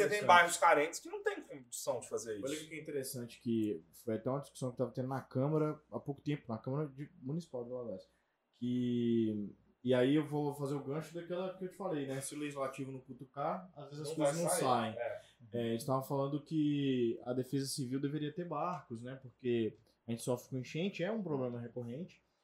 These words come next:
Speaker 2: E aí, quando você sofre com enchente, você vai nos bairros, tem barco de um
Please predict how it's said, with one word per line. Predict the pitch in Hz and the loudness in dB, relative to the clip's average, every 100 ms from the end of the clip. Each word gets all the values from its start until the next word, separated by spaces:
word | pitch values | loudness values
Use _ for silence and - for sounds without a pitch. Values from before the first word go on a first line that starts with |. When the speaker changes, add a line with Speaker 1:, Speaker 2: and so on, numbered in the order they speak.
| _ 139 | _ 0
Speaker 2:
E | |
aí, | 147 | 2
quando | 165 202 | 2 -2
você | 190 175 | 0 -2
sofre | 147 156 147 - | 0 -2 -4 -6
com | 147 | -8
enchente, | 143 170 180 | -6 -8 -4
você | 180 | -4
vai | 147 139 | -2 0
nos | 156 147 | -2 0
bairros, | 151 156 175 - | 4 6 4 0
tem | 180 | -4
barco | 165 160 175 - | 2 2 2 -6
de | 175 185 190 185 180 160 143 | -6 -4 -4 -4 -6 -6 -8
um | 139 | -12